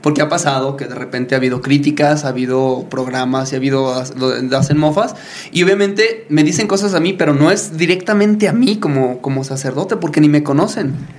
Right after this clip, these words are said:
En realidad es a todos los padres. Entonces, al final me convierto en la imagen de todos los sacerdotes. Y lo que me dicen a mí, a mí ni me conocen. Es para todos.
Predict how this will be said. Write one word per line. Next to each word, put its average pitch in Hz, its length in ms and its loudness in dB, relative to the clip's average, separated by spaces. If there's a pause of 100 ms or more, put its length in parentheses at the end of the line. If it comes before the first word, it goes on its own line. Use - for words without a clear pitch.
(180)
En 151 120 0
realidad 156 380 4
es 196 100 -6
a 185 140 -8
todos 240 220 0
los - 120 -2
padres. 123 360 -6
Entonces, 147 340 0 (320)
al 139 120 0
final 139 240 0
me 208 120 0
convierto 151 360 2
en 175 60 4
la 143 80 4
imagen 151 580 0 (240)
de 147 180 2
todos 185 240 -2
los 190 100 0
sacerdotes. 139 500 -4
Y 147 40 6
lo 151 120 6
que 160 100 0
me 156 120 2
dicen 185 220 2
a 254 60 0
mí, 285 360 2
a - 80 -8
mí 123 80 -6
ni 143 100 0
me 190 120 -2
conocen. 151 460 0 (320)
Es 143 140 -6
para 156 240 0
todos. 202 380 -2